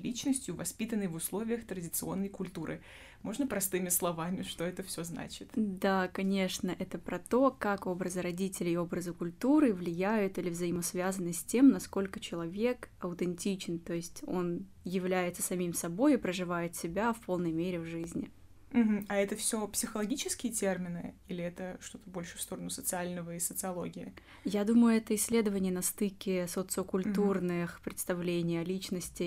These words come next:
Speaker 2: и личностной психологии, а, точнее,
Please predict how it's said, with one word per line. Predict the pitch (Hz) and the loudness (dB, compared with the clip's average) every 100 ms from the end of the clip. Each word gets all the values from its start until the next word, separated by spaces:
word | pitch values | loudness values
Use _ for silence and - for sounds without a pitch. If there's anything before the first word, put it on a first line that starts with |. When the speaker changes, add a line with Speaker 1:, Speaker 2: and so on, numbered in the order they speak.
| 170 | -2
Speaker 2:
и | 175 175 175 170 165 165 170 208 - | -2 -2 0 0 0 -2 -6 -10 -12
личностной | - 180 190 185 185 - 180 | -6 0 0 0 -4 -2 -4
психологии, | - - 180 208 302 240 214 196 | -4 -2 2 8 8 8 6 6
а, | 185 175 170 170 | 2 0 -2 -4
точнее, | 180 - 190 175 170 165 | -6 -2 -2 0 0 0